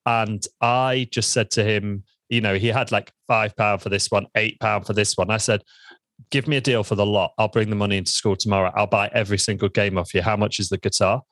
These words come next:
Like, what do you need?" So we negotiated the price.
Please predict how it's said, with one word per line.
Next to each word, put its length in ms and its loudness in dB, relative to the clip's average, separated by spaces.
Like, 120 -4
what 160 2
do 80 -2
you 60 0
need?" 340 0
So 140 -2
we 80 0
negotiated 960 0
the 80 0
price. 680 0